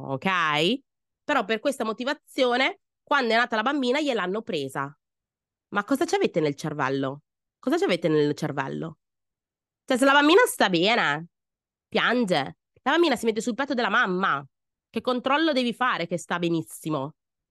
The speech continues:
Se proprio devi fare un controllo, lo fai mentre questa bambina è pelle a pelle, ok? Quindi mi raccomando, <laughs> dovete dire al vostro partner, no?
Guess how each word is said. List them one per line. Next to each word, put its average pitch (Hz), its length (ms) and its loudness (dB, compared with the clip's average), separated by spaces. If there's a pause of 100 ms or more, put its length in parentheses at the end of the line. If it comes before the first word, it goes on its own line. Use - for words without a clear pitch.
(460)
Se 214 220 0
proprio 302 260 2
devi 254 120 2
fare 214 160 2
un 208 60 0
controllo, 247 360 2
lo 190 120 2
fai 220 220 -2
mentre 175 220 -2
questa 180 220 -8
bambina 185 500 -2
è 185 180 -2 (300)
pelle 180 220 -2
a 156 60 -2
pelle, 147 460 -4 (220)
ok? 175 460 -4 (760)
Quindi 220 220 0
mi 190 80 2
raccomando, 220 640 2
<laughs> 180 260 -4
dovete 202 380 2
dire 220 180 2
al 196 80 2
vostro 214 360 -2
partner, 202 580 -2
no? 226 340 -2